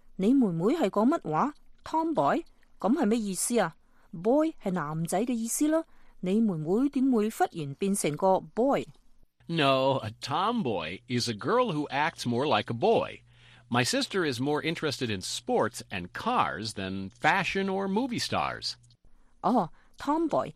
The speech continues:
Speaker 1: 就係一個行為舉止好似男仔嘅女仔。誒，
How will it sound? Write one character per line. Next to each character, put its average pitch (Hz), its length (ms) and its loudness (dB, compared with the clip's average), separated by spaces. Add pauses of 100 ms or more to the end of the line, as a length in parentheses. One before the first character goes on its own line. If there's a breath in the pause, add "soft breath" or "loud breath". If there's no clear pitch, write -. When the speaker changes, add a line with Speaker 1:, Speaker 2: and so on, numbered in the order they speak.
(160 soft breath)
Speaker 1:
就 190 140 0
係 196 80 0
一 247 120 0
個 214 160 4
行 160 280 -4
為 151 180 -2
舉 185 200 0
止 220 280 -6
好 190 140 -2
似 214 160 -2
男 147 320 -4
仔 175 180 0
嘅 226 80 0
女 160 160 -2
仔。 165 340 -2 (580)
誒， 214 240 0